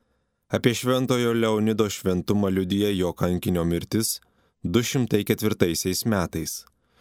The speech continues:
Tai buvo gerai išsilavinęs žmogus, žinomas Aleksandrijos filosofas.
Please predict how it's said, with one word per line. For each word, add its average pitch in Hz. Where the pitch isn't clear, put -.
Tai 131
buvo 131
gerai 113
išsilavinęs 92
žmogus, 85
žinomas 131
Aleksandrijos 92
filosofas. -